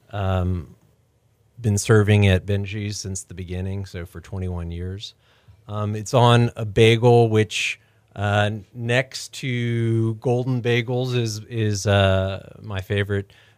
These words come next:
bagel in town. It's from, uh, New York Bagels. Dylan makes a, a delicious spread, and we've got a little bit of, uh, pickled onions and, uh, arugula, and, uh,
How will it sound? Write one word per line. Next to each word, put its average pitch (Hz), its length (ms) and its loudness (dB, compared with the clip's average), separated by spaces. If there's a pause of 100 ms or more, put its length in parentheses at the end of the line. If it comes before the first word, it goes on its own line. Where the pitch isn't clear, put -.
(280)
bagel 104 440 2
in 95 120 0
town. 101 440 -2
It's 90 140 -8
from, 90 580 -8
uh, 90 460 -8 (100)
New 98 220 -8
York 98 320 -6
Bagels. 113 640 -8 (580)
Dylan 104 260 0
makes 98 320 0
a, 92 340 2
a 90 40 -6
delicious 98 720 -4 (200)
spread, 110 880 2 (360)
and 95 220 -4
we've 92 200 -2
got 98 200 2
a - 20 2
little 104 220 2
bit 98 180 4
of, 98 200 2
uh, 92 180 2
pickled 117 400 0
onions 117 880 0
and, 92 540 -6
uh, 87 580 -6 (200)
arugula, 113 680 2 (260)
and, 90 460 -4
uh, 92 300 0